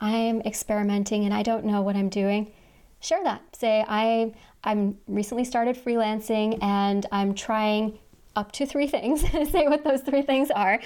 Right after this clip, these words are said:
And then, uh, you know, if you know what you would like to do, share that. If you had a project that you really enjoyed recently, share that instead. And if none of those work, say what you like most about being a freelancer, because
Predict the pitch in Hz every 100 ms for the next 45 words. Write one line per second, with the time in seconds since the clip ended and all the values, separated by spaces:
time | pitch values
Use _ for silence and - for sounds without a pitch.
0 | - - 359 - 254 254 254 247 247 240
1 | - 226 220 220 220 - - _ 277 220
2 | 190 - _ _ - - 202 - 240 233
3 | 208 196 233 254 214 202 196 196 202 233
4 | 240 247 254 - _ _ - - - 185
5 | 214 247 - - - 220 220 233 226 214
6 | - 196 208 208 196 202 196 190 208 190
7 | 196 190 196 226 - 277 302 - - -
8 | 202 214 208 196 - 208 254 320 - -
9 | - - 220 214 214 214 214 _ _ -
10 | 226 - 214 208 233 285 269 311 311 311
11 | 359 - - - 269 262 269 277 233 -
12 | 214 214 208 208 208 208 202 196 320 262
13 | 180 - 175 226 247 247